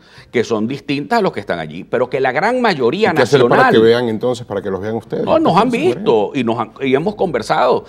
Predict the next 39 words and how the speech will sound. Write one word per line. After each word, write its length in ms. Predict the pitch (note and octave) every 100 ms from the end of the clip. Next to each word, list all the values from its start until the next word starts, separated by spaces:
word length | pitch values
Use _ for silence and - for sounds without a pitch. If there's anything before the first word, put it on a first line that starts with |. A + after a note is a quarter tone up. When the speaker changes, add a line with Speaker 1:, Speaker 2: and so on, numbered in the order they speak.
| -
Speaker 1:
El 160 | - G#2+
tema 220 | A2 B2
es 40 | D#3+
que 80 |
la 120 | G#3 G3+
Casa 240 | F#3+ G#3
Blanca 320 | G#3 G3 A#3+
también 400 | A#3 D3 D3+ D#3+
tiene 220 | F#3 G3
que 80 | G3
reconocer 600 | G3+ G#3 G#3+ F3 G3 F#3+
que 60 | A#3+
aquí 160 | -
hay 60 | E3+
movimientos 600 | E3 G3+ D3+ D#3 D3+ F#3
independientes 680 | G#3 G3+ F#3 F3 F#3 D#3+ B2+
democráticos 680 | C#3+ G3 G#3 G3 A3+ A#3+ A#3+ - -
distintos 580 | - - D3+ C3 A3
a 40 | A3+
la 120 | E3
vieja 160 | C3+ C3
oposición 500 | C3+ B2 A2 A2+ A2+
venezolana 540 | A2+ G#2+ G#2+ G#2+ D#3+
que 120 | G3
ya 140 | C#3 B2
no 80 |
representan 540 | B2+ B2+ A2 G#2+ G#2+ G2+
a 60 |
nadie. 300 | E2 D2+ F2 - - - -
Ahora, 400 | A#2 C#3+ C3+ -
lo 220 | B2 B2
que 80 | A2+
sí 140 | D3+
es 100 | G3+ A3
importante 840 | G#3+ C#3+ - - C#3+ A#2 F#2+ F#2
es 180 | A#2 A#2
que 280 | - A#2 -
sepan 600 | - - D#3 D3+ G#2+ F#2+ -
ellos 360 | F#2+ D#2+ F#2+